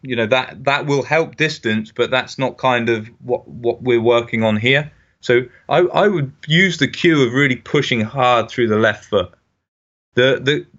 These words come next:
the kinetics happen before the kinematics. So whatever you see in your body movement,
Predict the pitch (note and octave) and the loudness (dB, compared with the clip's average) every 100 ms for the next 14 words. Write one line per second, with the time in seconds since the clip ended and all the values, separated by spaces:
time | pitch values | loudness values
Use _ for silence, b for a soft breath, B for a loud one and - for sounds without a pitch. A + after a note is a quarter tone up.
0 | _ C#3 B2+ D3+ C#3+ F3 F3 G3 - - | _ -6 -4 0 2 2 2 0 -2 -4
1 | D3+ D3+ D3+ C3+ B2+ C#3 C#3 B2+ B2 B2+ | -4 -2 -4 -4 -4 -2 0 0 0 0
2 | B2 A#2 G#2+ - F#2+ - - _ _ _ | 0 0 -2 -4 -6 -8 -20 _ _ _
3 | _ _ B2 A#2+ C3 E3+ F#3 F3+ D#3+ - | _ _ 0 2 2 2 0 -2 -2 0
4 | F3+ D#3 C#3 B2 A2 C3 B2+ B2 C3+ C#3 | 2 2 2 0 2 2 2 2 2 0
5 | A2+ G2+ F2+ | 0 -2 -4